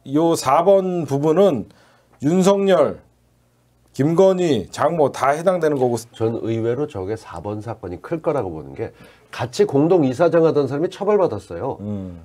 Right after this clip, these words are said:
Speaker 2: 그럼 이 사람도 당연히 처벌받아야 돼요.
Speaker 1: 다섯 번째 사건, 저는 이,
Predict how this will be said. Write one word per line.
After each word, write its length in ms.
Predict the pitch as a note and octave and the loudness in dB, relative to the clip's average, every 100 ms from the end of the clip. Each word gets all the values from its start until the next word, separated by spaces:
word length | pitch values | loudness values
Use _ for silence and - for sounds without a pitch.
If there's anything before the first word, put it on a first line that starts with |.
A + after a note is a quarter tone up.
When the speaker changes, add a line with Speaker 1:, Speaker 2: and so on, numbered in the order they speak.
| F2 | 0
Speaker 2:
그럼 220 | G#3 F#3+ | 2 2
이 100 | B2+ | 0
사람도 360 | F#3+ A3 G#3+ | 2 2 2
당연히 340 | C3+ A2 C#3+ D3+ | -4 -4 -4 -4
처벌받아야 600 | - F3 C3 G#2+ G2+ F2 | -4 -2 -2 -4 -6 -6
돼요. 360 | D2+ C#2+ G2 G#2 _ _ - - - | -10 -12 -14 -16 _ _ -20 -20 -18
Speaker 1:
다섯 240 | - C3+ E3+ | -4 -4 2
번째 240 | G3 E3 | 2 2
사건, 560 | D3+ C#3 C3+ D3+ A3+ B3+ _ _ _ _ | -2 2 2 4 0 -6 _ _ _ _
저는 240 | B2 D3 | -2 0
이, 520 | D3 C3+ C#3+ C3+ G#2+ | 2 2 2 0 -4